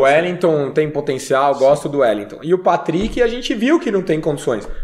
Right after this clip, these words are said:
Speaker 2: O Patrick vai ser o melhor do mundo, tá lá, lá na revista, tudo bem. Mas você jogar os dois na fogueira no ano que vem, num
Speaker 1: Não
Speaker 2: ano
Speaker 1: dá,
Speaker 2: que São Paulo
Speaker 1: não dá.
Speaker 2: estará na Libertadores,
Speaker 1: Eu
Speaker 2: depois do
Speaker 1: concordo.
Speaker 2: título da Copa do Brasil, é sacanagem.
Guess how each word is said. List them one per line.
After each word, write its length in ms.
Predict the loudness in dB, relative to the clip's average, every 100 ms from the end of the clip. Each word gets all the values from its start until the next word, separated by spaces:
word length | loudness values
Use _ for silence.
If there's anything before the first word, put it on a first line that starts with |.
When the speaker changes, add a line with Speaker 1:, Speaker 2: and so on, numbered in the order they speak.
| -2
Speaker 2:
O 80 |
Patrick 500 | 0 0 2 -2 -2
vai 320 | 0 2 2 2
ser 220 | 4 4
o 20 |
melhor 260 | 4 4 4
do 120 | 2
mundo, 380 | 0 2 2 0
tá 160 | 2 2
lá, 140 | 4 4
lá 120 | 2
na 140 | 2
revista, 540 | 2 0 0 -2 0 -4
tudo 160 | -4 -2
bem. 240 | -2 -2 -10 -18 -14 -4
Mas 200 | 0 4
você 120 | 2
jogar 300 | 4 4 4
os 120 | 2 2
dois 360 | 4 6 4
na 140 | 2 0
fogueira 500 | 2 2 2 2 2
no 120 | 0
ano 120 | -2
que 160 | -2 0
vem, 300 | 2 0 2
num 80 |
Speaker 1:
Não 100 | 2
Speaker 2:
ano 140 | 2 2
Speaker 1:
dá, 60 |
Speaker 2:
que 40 | 2
São 140 | 0
Paulo 200 | 2 2 2
Speaker 1:
não 20 |
dá. 60 |
Speaker 2:
estará 280 | 2 2 4
na 120 | 2
Libertadores, 680 | 0 0 0 0 2 2 2
Speaker 1:
Eu 80 | 0
Speaker 2:
depois 240 | 2 2
do 60 | 4
Speaker 1:
concordo. 180 | 2 2
Speaker 2:
título 220 | 0 0
da 140 | 0
Copa 240 | 0 -2 -2
do 60 |
Brasil, 480 | -2 -2 0 -2 -2 -6 -18 -18 -4
é 100 | -2
sacanagem. 640 | 0 2 4 6 4 0